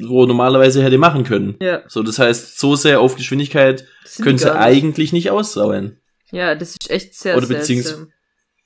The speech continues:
Speaker 1: weise dann sind sie vielleicht auch gezwungen, ihm zu helfen, aber dass er dann zu solchen Mitteln greifen muss, ist eigentlich,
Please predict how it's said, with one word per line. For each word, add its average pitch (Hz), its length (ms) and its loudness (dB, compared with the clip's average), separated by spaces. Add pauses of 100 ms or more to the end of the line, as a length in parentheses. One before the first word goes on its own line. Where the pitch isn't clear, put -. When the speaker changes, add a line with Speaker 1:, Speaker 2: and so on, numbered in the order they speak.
(280)
Speaker 1:
weise 127 480 4
dann 131 320 4
sind 143 180 -2
sie 139 100 -4
vielleicht 139 280 2
auch 131 100 0
gezwungen, 143 360 0
ihm 135 140 0
zu 123 160 2
helfen, 160 360 2
aber 110 120 2
dass 117 220 0
er 127 140 2
dann 135 160 0
zu 127 100 -6
solchen 123 320 0
Mitteln 113 320 -2
greifen 143 380 0
muss, 120 300 -2
ist 107 140 -8
eigentlich, 123 720 -4